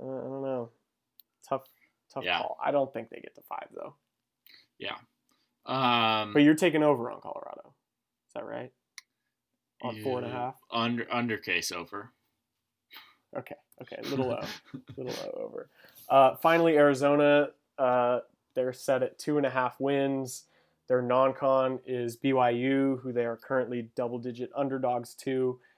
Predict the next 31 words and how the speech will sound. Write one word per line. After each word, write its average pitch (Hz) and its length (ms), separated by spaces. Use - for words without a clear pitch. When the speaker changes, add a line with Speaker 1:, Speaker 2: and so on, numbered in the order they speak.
Speaker 1:
in 117 100
week 117 220
one. 156 380
Uh, 120 300
they 127 100
then 135 320
have 131 280
San 131 240
Diego 120 220
State, 147 380
who 127 180
they 117 240
will 117 240
<laughs> - 60
probably 139 500
be 185 180
underdogs 170 640
to 165 260
as 139 100
well. 160 400
Speaker 2:
Yeah, 131 280
do 120 80
you 131 80
have 170 80
Speaker 1:
Um, 185 80
Speaker 2:
a 131 40
line 104 340
on 147 140
that 160 200
by 160 120
chance? 175 520